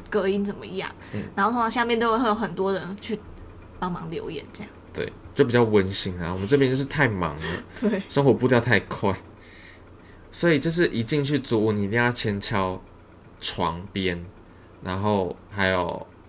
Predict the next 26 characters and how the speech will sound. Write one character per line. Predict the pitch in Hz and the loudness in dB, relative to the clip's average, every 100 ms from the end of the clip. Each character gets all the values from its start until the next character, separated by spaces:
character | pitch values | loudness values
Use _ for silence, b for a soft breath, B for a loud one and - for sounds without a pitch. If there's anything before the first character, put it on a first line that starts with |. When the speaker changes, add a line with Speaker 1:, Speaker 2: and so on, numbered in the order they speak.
| - - - | -20 -20 -14
Speaker 2:
就 | - | -6
是 | 170 165 | -4 -4
只 | 135 - | -4 2
要 | 110 139 151 | 4 6 4
有 | - 95 | 2 2
墙 | 90 107 98 | 2 -2 0
壁 | 123 | 0
的 | 113 | 2
地 | 117 | 0
方 | 101 | 0
就 | 101 | 0
敲 | 101 101 87 | 0 -2 -2
看 | 104 87 | -4 -6
看， | - - | -6 -2
因 | 135 | 0
为 | |
他 | 139 139 | 2 2
搞 | - | 2
不 | 117 | 4
好 | 107 | 4
这 | 92 143 | 4 2
面 | 127 123 | 2 0
墙 | 113 95 | 0 -2
是 | |
实 | 110 - 87 | -2 -2 -4
心， | 85 90 | -4 -6